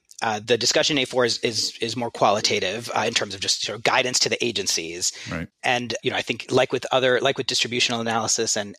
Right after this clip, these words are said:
Speaker 1: discount rates, you know, there'll be, uh, rules where there will be trade-offs that have to be weighed. Um, I think compared to right now, where we don't have consistent analysis of what those trade-offs might even be, it's hard to even make good judgments about,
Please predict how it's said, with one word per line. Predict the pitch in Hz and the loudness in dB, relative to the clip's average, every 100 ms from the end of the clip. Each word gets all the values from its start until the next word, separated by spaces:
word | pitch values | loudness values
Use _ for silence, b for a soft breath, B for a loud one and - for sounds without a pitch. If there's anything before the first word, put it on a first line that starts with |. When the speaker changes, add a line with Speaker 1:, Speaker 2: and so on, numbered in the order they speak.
| - | -8
Speaker 1:
discount | 104 - 107 - | -4 -4 -4 -6
rates, | 95 92 - B B B B - | -6 -4 -4 B B B B -4
you | 135 | -2
know, | |
there'll | 104 113 | 0 -2
be, | 120 123 113 - - - - | 0 -2 -4 -10 -12 -14 -12
uh, | |
rules | 123 127 147 135 | -4 0 2 4
where | 131 123 | 4 4
there | 123 | 2
will | 131 | 2
be | 127 131 | 0 -2
trade-offs | - 170 147 92 - | 2 2 2 0 -2
that | 98 | 0
have | 101 | -2
to | - | -2
be | 92 | -6
weighed. | 90 87 - - - - | -4 -4 -4 -10 -12 -6
Um, | 92 90 90 | -4 -4 -6
I | - | -6
think | 110 117 - _ _ | -4 -4 -8 _ _
compared | - 120 151 131 | -4 2 2 2
to | |
right | 104 107 104 | -4 -2 -2
now, | 120 156 208 120 107 107 b b b b | 0 2 4 2 0 -6 b b b b
where | - 110 | 0 0
we | 104 | 0
don't | 110 131 - | 0 2 2
have | - 120 107 98 - _ _ | 2 2 0 -4 -12 _ _
consistent | - 107 - - - 135 113 - _ _ | -6 -2 0 0 0 0 -4 -10 _ _
analysis | 95 98 95 123 - 92 - | -8 -2 0 0 0 -2 -4
of | 117 110 | -4 -4
what | 101 | -6
those | 104 - | -4 -2
trade-offs | 113 95 92 | -2 -2 -2
might | 101 98 | -4 -6
even | 92 90 | -6 -8
be, | 107 120 156 311 b b b b _ | -6 0 0 0 b b b b _
it's | 113 - | -2 2
hard | - 107 104 | 2 0 0
to | 113 | -2
even | 90 113 104 | -2 -6 -4
make | 104 - - | -4 -4 -6
good | 113 | 0
judgments | 110 170 113 85 104 | 0 0 -2 -6 -2
about, | 87 87 | 0 0